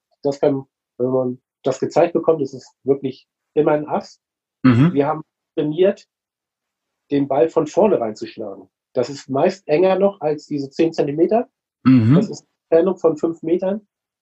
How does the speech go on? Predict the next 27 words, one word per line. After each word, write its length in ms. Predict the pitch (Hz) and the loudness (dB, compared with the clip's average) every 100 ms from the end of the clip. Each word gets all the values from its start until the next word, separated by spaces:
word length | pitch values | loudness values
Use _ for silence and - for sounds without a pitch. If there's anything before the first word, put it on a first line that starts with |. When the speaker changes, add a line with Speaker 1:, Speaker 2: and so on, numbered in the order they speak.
| - | -8
Speaker 1:
Und 120 | 143 | -4
du 60 | 147 | 0
musst 200 | 165 165 | 0 0
also 200 | 139 127 | -2 -2
auf 180 | 135 _ _ | -4 _ _
fünf 280 | 180 180 - | -2 -2 -6
Meter 580 | 160 165 156 147 151 - _ _ _ _ _ - | -6 0 2 2 0 -6 _ _ _ _ _ -8
einen 360 | 131 131 131 | -4 -4 -6
Schlag 380 | - - 139 147 - | -10 -2 -2 -2 0
bringen, 400 | 143 139 139 - _ _ _ - | 0 0 -4 -10 _ _ _ -2
der 480 | 120 131 131 131 127 _ _ _ _ _ _ _ _ _ _ _ _ _ _ 131 | 0 2 2 2 -2 _ _ _ _ _ _ _ _ _ _ _ _ _ _ -8
eine 140 | 135 | -4
Abweichung 540 | 151 - 147 147 147 | -4 0 0 0 -2
von 220 | 143 143 135 | -2 -4 -4
vielleicht 320 | 135 131 - - | -4 -4 -8 -4
dreizehn 400 | 139 160 170 160 | 0 2 2 0
Meter 180 | 156 151 | 0 0
nach 140 | 147 | -2
links 240 | 160 185 | -2 0
und 100 | 156 | -2
dreizehn 360 | 147 160 160 156 | -2 -2 0 -2
Meter 260 | 151 147 139 | 0 -2 -2
nach 240 | 151 151 - | -6 -6 -4
rechts 240 | 165 - | -6 -2
haben 240 | 175 180 180 | -2 -2 -2
darf. 260 | 196 214 _ _ _ | -4 -6 _ _ _
Speaker 2:
Mhm. 460 | 123 123 139 233 | 4 6 6 4